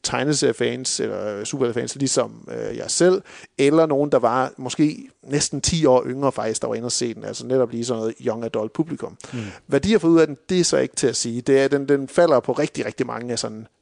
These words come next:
Speaker 1: klichéer med, at vi skal lige have et, et par, der ligesom er overraskende, kommer ud af det, og en skurk, som ikke er en skurk alligevel, og, og, og hele, hvad skal man sige, hele forløsningen <laughs> af,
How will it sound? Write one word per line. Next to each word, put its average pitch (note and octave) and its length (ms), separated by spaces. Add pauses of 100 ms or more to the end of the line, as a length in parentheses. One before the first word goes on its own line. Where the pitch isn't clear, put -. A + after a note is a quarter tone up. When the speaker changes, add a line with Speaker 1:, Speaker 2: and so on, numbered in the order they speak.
(120)
Speaker 1:
klichéer C3 520
med, G#2+ 120
at G#2 160
vi - 60
skal - 140
lige C#3 200
have A#2+ 260
et, G2+ 220 (640)
et B2+ 300
par, D3+ 320
der C3 80
ligesom A#2+ 360
er A2 140 (220)
overraskende, D3+ 920
kommer C#3+ 200
ud D3+ 140
af C#3+ 140
det, C#3+ 140
og G2+ 320 (420)
en A2+ 240
skurk, E3+ 540
som A#2 200
ikke B2+ 140
er A#2+ 40
en - 60
skurk - 240
alligevel, E3+ 840 (100)
og, F#2 380 (600)
og, A#2+ 240
og C3 280
hele, F3 500 (300)
hvad C#3+ 140
skal D#3 100
man D3 60
sige, D#3+ 140
hele F#3 240
forløsningen C#3+ 760
<laughs> A#2 200
af, C#3+ 340